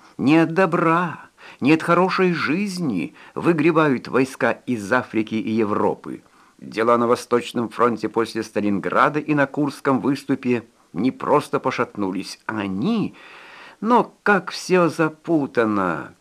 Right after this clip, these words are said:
В Германии полная дезинформация. Новый вал на реке, непреодолимая преграда, окончательная могила для русских. Дело фюрера непобедимо.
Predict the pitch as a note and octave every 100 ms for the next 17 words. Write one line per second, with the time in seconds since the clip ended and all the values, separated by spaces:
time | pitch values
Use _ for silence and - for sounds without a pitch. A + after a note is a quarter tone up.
0 | _ - F2+ C#3+ D#3 D#3+ F3 E3 D#3+ D#3
1 | - E3 D#3 D#3 D#3 G#2 C#3 D3 C3+ F#2+
2 | C#3+ D3 B2 F2 - D#2+ A1+ - _ _
3 | _ _ - C2 C#3+ C#3 C3+ C3 B2 C#3
4 | C3+ B2+ C3 C3+ C3+ A2 D2 - _ _
5 | _ - C3+ - C3 C#3 C3+ D3+ C#3+ C#3
6 | C3+ C3+ B2+ A#2 A#2 F#2 D#2 A1 - _
7 | - - - C#3+ - - B2+ C3+ C#3 C3
8 | C3+ C3 A#2 C#3 B2+ A2 - A#2+ D3 D3+
9 | - - D#2+ - - _ _ _ - -
10 | D3 C3 A2+ - D#3+ F3+ E3 D#3 D#3 A#2
11 | C2 C3 B2 B2+ G#2+ B2 F#2 C#2+